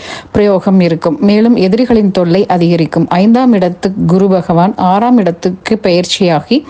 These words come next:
சாதகமான பலன்களை கொடுப்பார். குடும்பஸ்தானத்தை வலுப்படுத்துவார். வியாபாரத்தை விரிவுபடுத்தி வெற்றிகரமாக நடத்துவீர்கள். தொழிலில் முதன்மையான இடத்தை பிடிப்பீர்கள். குழந்தை பாக்கியம் கிடைத்து மகிழ்ச்சியில் திளைப்பீர்கள். உறவினர்களால் தொல்லைகள் ஏற்படும். உறவினர்களின் விஷயங்களில் பட்டும் படாமல் இருத்தல் வேண்டும்.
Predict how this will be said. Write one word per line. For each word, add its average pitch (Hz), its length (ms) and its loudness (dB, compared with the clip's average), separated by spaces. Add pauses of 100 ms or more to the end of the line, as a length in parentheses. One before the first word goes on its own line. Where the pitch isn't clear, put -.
(480)
சாதகமான 262 680 0
பலன்களை 196 480 0
கொடுப்பார். 165 520 -2
குடும்பஸ்தானத்தை 220 680 0
வலுப்படுத்துவார். 170 760 0
வியாபாரத்தை 214 580 0
விரிவுபடுத்தி 185 580 0
வெற்றிகரமாக 185 720 0
நடத்துவீர்கள். 170 540 0
தொழிலில் 226 360 2
முதன்மையான 220 520 2
இடத்தை 170 340 -2
பிடிப்பீர்கள். 170 480 -2
குழந்தை 240 320 2
பாக்கியம் 196 360 0
கிடைத்து 180 340 0
மகிழ்ச்சியில் 180 640 0
திளைப்பீர்கள். 160 520 0
உறவினர்களால் 208 600 0
தொல்லைகள் 170 400 0
ஏற்படும். 170 340 -2
உறவினர்களின் 190 480 0
விஷயங்களில் 170 560 0
பட்டும் 170 320 -2
படாமல் 165 380 0
இருத்தல் 156 280 -2
வேண்டும். 160 340 2